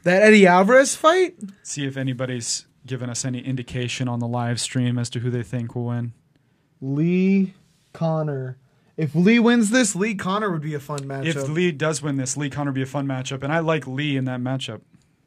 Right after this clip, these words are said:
Speaker 1: I'm hoping, but
Speaker 2: Assuming that he's able to get
Speaker 1: I'm
Speaker 2: the fight to the
Speaker 1: hoping
Speaker 2: ground.
Speaker 1: Lee, but obviously didn't see it. Well, Andrew, let's see what you, let's see what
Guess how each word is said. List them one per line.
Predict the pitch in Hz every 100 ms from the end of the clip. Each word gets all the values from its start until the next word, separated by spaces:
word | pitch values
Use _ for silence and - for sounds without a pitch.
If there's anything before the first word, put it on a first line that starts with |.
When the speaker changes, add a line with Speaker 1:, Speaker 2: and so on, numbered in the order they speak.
| _ _ -
Speaker 1:
I'm | 151 151
hoping, | 165 165 170 156
but | 151
Speaker 2:
Assuming | - 208 196 175
that | 160
he's | 151
able | 156
to | 151
get | 180
Speaker 1:
I'm | 190
Speaker 2:
the | 165
fight | 208
to | -
the | 240
Speaker 1:
hoping |
Speaker 2:
ground. | 220 220
Speaker 1:
Lee, | 233 240
but | 190 180
obviously | - 165 170 180 170 - 175
didn't | 143 151 143
see | 135 - 185 190
it. | 190 - _ _ _ _ _ - 147
Well, | 165 185 196 190 _
Andrew, | 185 190 202
let's | 165 147
see | - 160
what | 160 160 -
you, | 160
let's | 151 147 -
see | 165
what | 160 160